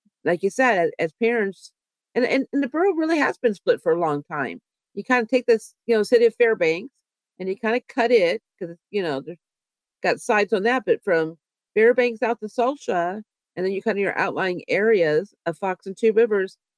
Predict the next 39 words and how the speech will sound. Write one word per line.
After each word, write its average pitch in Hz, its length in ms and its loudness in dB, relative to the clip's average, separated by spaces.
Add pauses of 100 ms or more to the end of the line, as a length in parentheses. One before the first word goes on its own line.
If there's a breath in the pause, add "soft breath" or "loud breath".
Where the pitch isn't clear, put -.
(180)
they, 190 320 2 (300)
they 180 100 2
believe 208 460 0
a 226 40 4
lot 185 380 -2
different 208 440 -2
than 175 140 -6
if 185 140 -8
you 190 160 -6
go 190 260 -2
in 202 80 -4
the 196 140 -10
opposite 175 400 -6
direction 165 500 -4
from 175 140 -12
Fairbanks 175 500 -2 (540)
to - 100 0
Esther. 220 420 2
And, 170 360 0 (540)
you 214 140 0
know, 170 300 2
everybody 233 420 2
has 208 180 -2
a 190 40 -4
right 175 340 0
to 160 480 -2 (320)
believe 202 200 4
what 220 100 4
they 208 120 2
do 208 200 2
and 180 140 -2
fight 247 220 -2
for 311 100 -6
what 190 140 -2
they, 160 180 2 (140)
what 175 160 -6
they 170 120 0
do. 175 320 -2
And 170 300 -2